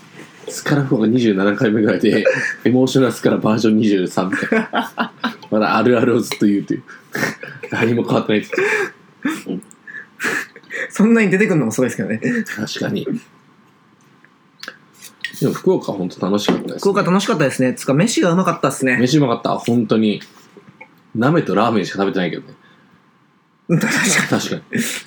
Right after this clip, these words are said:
Speaker 1: あの、初日の居酒屋というか、あの、もつ鍋が良かったっすね。
Speaker 2: 良かったですね。
Speaker 1: うん。
Speaker 2: もつ鍋と、あの店、あの、馬刺しがうまかったっす。
Speaker 1: 馬刺しが一番うまかったわ。
Speaker 2: うまかったですね。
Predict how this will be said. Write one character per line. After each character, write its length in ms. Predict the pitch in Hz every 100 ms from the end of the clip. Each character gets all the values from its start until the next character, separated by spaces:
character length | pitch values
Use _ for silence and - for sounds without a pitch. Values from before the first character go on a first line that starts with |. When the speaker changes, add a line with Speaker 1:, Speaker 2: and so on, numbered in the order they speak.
| - - - - -
Speaker 1:
あ 20 |
の、 60 | 104
初 180 | - 220
日 240 | 339 370
の 120 | 262
居 100 | 170
酒 220 | 151 160
屋 100 | 147
と 100 | 139
い 40 | 127
う 40 |
か、 100 | -
あ 40 | -
の、 200 | - - _ _ _ -
も 140 | 95
つ 120 | 95 104
鍋 240 | 101 104
が 100 | 95
良 100 | 95
か 80 | -
っ 40 |
た 140 | - 98
っ 20 |
す 200 | - -
ね。 60 |
Speaker 2:
良 80 | 156
か 80 | 170
っ 60 | -
た 80 |
で 80 | 131
す 100 | 107
ね。 260 | 107 101 98
Speaker 1:
う 40 | -
ん。 20 |
Speaker 2:
も 80 | -
つ 160 | -
鍋 220 | 156 156
と、 400 | 160 - 175 160
あ 60 | 120
の 140 | 180
店、 240 | 196 196 147
あ 60 | 113
の、 600 | 104 101 101 98 98 - - - _
馬 100 | 127
刺 160 | 180 165
し 160 | 196
が 80 | 190
う 60 | 190
ま 100 | 208
か 100 | 170
っ 100 | -
た 100 | 110
っ 20 |
す。 220 | - -
Speaker 1:
馬 100 | 151
刺 160 | 220 214
し 160 | 214
が 80 | 196 -
一 240 | 151 196
番 160 | 196 185
う 20 |
ま 100 | 175
か 100 | 135
っ 80 | -
た 80 |
わ。 40 | 104
Speaker 2:
う 40 |
ま 40 | 147
か 60 |
っ 80 | 147
た 100 | 131
で 80 | 110
す 140 | -
ね。 340 | 104 101 104